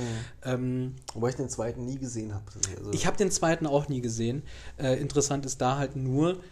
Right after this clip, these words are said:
Speaker 1: es ist, also es sind ja beides Filme mit Robert De Niro
Speaker 2: Mhm.
Speaker 1: und lustig ist halt nur, dass Robert De Niro einen erfolglosen Stand-, Stand-up-Comedian spielt, der ein Vorbild hat,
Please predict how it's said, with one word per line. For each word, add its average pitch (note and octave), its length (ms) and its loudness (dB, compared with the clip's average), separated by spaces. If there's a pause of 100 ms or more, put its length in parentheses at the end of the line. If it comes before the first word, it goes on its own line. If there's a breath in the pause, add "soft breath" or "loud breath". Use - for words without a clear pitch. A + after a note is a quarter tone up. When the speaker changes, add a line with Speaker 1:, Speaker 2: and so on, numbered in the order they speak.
(140 loud breath)
Speaker 1:
es - 240 -4
ist, - 380 0
also B2+ 100 0
es A#2+ 80 2
sind C#3 80 2
ja B2+ 80 4
beides C#3+ 300 6
Filme F3 240 4
mit C#3+ 180 0
Robert B2+ 240 2
De A#2 80 -2
Niro E3 400 -2
Speaker 2:
Mhm. A#2 320 -4 (140)
Speaker 1:
und C#3+ 560 4 (600 soft breath)
lustig D3+ 340 0
ist D#3+ 120 -4
halt C#3 220 -2
nur, C#3+ 140 0
dass C#3 300 -2
Robert C#3 240 0
De B2+ 60 0
Niro D#3 420 0
einen C3 280 -4
erfolglosen C#3 840 0
Stand-, D3+ 380 -4 (100)
Stand-up-Comedian C#3 1200 -4 (160)
spielt, F3 720 2
der C3+ 140 2
ein C3 300 -6
Vorbild F3+ 600 -2
hat, - 280 -6